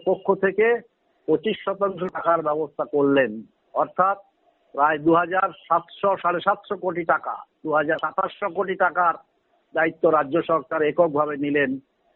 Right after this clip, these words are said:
বাকিটা কেন্দ্রীয় সরকার। হয়তো সেই প্রজেক্টটা বাস্তবিক সবটা সফলতা হয়নি, কিন্তু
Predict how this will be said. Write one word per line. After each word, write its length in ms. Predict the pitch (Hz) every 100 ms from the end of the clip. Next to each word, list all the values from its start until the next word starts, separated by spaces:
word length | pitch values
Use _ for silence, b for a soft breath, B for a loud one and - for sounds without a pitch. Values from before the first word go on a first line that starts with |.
| -
বাকিটা 380 | 135 - 160 156
কেন্দ্রীয় 400 | 147 127 127 120
সরকার। 380 | 120 110 110 98 - _ _ _ _ _ -
হয়তো 440 | 151 185 202 226 220 _ _ _ _ -
সেই 220 | 180 214
প্রজেক্টটা 540 | 208 208 214 208 214
বাস্তবিক 640 | 190 180 - 202 190 202 -
সবটা 360 | 190 185 208
সফলতা 560 | 185 165 180 175 170 147
হয়নি, 340 | 131 143 131
কিন্তু 300 | 113 139 127